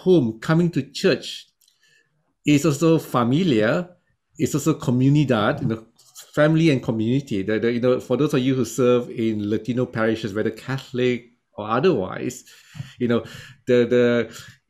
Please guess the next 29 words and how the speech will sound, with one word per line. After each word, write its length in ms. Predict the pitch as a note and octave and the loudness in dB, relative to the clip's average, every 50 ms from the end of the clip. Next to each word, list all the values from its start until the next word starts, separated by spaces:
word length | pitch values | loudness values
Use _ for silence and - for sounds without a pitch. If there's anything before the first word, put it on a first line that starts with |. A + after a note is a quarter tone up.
| _ - | _ 0
it 140 | D#3 D#3 D#3+ | 2 4 4
is 120 | D#3 D#3+ | 4 2
coming 320 | - - - G#3 A3 B3+ B3 | 0 -2 0 2 2 2 2
to 120 | A#3+ F#3+ | 0 -2
church 320 | - - - F#3+ F#3+ F#3+ F#3 | -2 0 2 2 2 4 2
is 160 | D3+ C3+ - | 0 0 0
not 200 | D#3 E3 B2+ G#2 | 0 0 2 2
just 360 | C#3+ C#3+ C#3 C#3+ - - - | 0 0 0 -2 -6 -8 -6
sacramental, 720 | - B2+ B2 - C#3+ B2+ A#2+ A#2+ A#2 B2 A#2+ - B2 A2 | -6 -6 -2 -2 -2 0 0 0 0 -2 -2 -2 -2 -2
it 200 | G#2+ - B2+ B2 | 0 0 0 0
is 140 | B2+ A#2+ A2 | 0 0 0
also 360 | C3+ C3 B2+ - C3 B2+ A2+ | -2 -2 -2 0 0 0 2
a 60 | A2 | 2
way 220 | G#2+ G#2 A2+ B2+ C3 | 0 2 2 2 2
to 100 | B2+ A#2 | 2 0
gather 380 | F2 - - A2 G#2 G#2+ G#2 | -2 -2 -2 0 0 0 -2
people. 460 | G2 - - C#3 D#3 - G#2 F#2 F2 - - _ _ - - - - - - - - | -4 -4 -6 -8 -6 -4 -4 -4 -6 -6 -12 _ _ -20 -20 -20 -20 -20 -18 -4 0
And 80 | C#3 C#3 | 2 2
I 40 | C#3+ | 4
think 300 | F3 E3 D#3 E3+ - - | 4 2 0 -2 -6 -16
covid 460 | - - G3 G3+ G3+ G3 G#3+ - - | -4 0 2 4 4 2 0 -2 -4
struck 520 | - - - - - - F3 E3+ E3+ - D3 | -10 -12 -14 -8 -4 -4 -4 -4 -4 -6 -8
at 160 | A#2 F#2+ - | -6 -4 -2
that, 320 | B2 A#2 G2 - - - _ _ _ _ _ _ - | -2 0 0 -2 -6 -12 _ _ _ _ _ _ -10
you 100 | C#3 A#2+ | -4 -2
know, 100 | C3 B2+ | 0 0
to 280 | A#2 B2 A#2+ A2+ A2 | 0 0 -2 -2 -2
realize 560 | G#2+ B2 C3+ C3+ C3 C3 C3 C3+ C#3 C3 C3+ | 0 2 2 4 4 2 2 2 2 0 -2
the, 600 | - B2+ A#2+ A#2+ A#2 A2+ A2+ A2 A2+ A2+ G#2+ - | -2 0 0 0 0 0 0 0 -2 -2 -4 -6